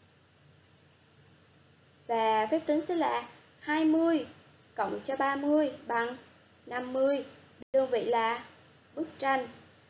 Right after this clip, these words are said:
và đáp số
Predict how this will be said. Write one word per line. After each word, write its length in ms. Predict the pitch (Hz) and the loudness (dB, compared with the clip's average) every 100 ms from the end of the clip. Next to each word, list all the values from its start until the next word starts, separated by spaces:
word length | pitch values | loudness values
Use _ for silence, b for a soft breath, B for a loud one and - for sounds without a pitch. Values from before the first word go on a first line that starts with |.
| - _ _ - | -20 _ _ -8
và 360 | 226 226 233 247 - - - _ _ - _ _ _ - _ - - - - - - | -2 2 0 -2 -16 -20 -20 _ _ -20 _ _ _ -20 _ -20 -20 -20 -20 -20 -4
đáp 200 | 277 349 - | -2 -2 -6
số 440 | - 277 311 | 0 2 2